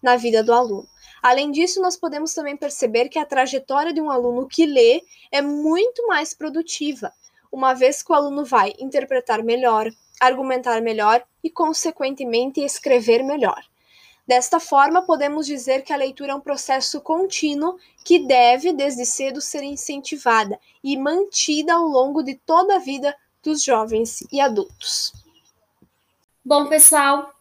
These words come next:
Speaker 2: por hoje é isso. Esperamos que vocês tenham gostado do tema abordado nesse episódio,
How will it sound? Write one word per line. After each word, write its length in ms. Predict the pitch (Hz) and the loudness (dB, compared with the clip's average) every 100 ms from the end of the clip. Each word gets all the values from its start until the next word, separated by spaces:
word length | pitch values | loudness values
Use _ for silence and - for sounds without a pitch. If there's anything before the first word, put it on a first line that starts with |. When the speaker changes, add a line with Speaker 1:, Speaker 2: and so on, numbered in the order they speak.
| - | 0
Speaker 2:
por 140 | 247 | 2
hoje 200 | 233 220 | 2 2
é 100 | 294 | 2
isso. 480 | 302 277 - 269 277 - - | 4 4 2 2 -4 -8 -4
Esperamos 520 | - 247 233 233 233 | -2 0 2 2 0
que 80 | 220 | -2
vocês 300 | 214 214 - | -4 0 2
tenham 320 | 302 320 349 | 2 2 0
gostado 440 | 330 - 302 285 | 2 2 2 0
do 160 | 285 285 | -4 -4
tema 300 | 277 262 262 | -2 0 -2
abordado 420 | 247 247 247 240 | -2 0 2 2
nesse 220 | 247 247 | 2 2
episódio, 680 | 233 233 - 240 233 233 240 | 0 0 2 2 2 0 -4